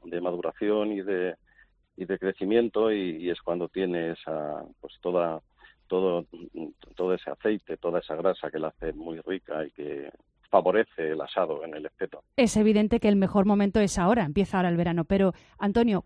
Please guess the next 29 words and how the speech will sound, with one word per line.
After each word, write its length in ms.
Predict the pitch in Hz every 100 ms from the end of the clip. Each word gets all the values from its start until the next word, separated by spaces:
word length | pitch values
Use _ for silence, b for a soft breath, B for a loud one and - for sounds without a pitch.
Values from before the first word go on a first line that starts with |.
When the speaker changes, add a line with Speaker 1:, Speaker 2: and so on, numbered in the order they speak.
| _
Speaker 2:
¿cuál 340 | 294 311 311
es 200 | 302 320
la 340 | - 247 254 247
sardina, 800 | - 240 220 208 220 277 233 185
la 140 | 175
mejor 360 | 180 190 277 277
del 140 | 226
espeto? 480 | 185 - 294 - 160
¿De 100 | 165
las 200 | 156 -
seis, 320 | - 277 269
de 80 | 202
las 140 | 165
siete, 280 | - 254 240
de 80 | 208
las 140 | 180
ocho 240 | 202 220 220
que 100 | 208
te 80 | 190
ponen? 320 | 247 285 359 b b
¿Sabes 300 | - 214 226
cuál? 300 | - 294 185 b b
Decía 420 | 208 208 262 277
Manolo 360 | 277 247 247 262
Alcántara 560 | 254 254 247 233 247 b b -
que 100 | 220
era 120 | 247
la 140 | 254
última, 480 | 208 247 226 180 156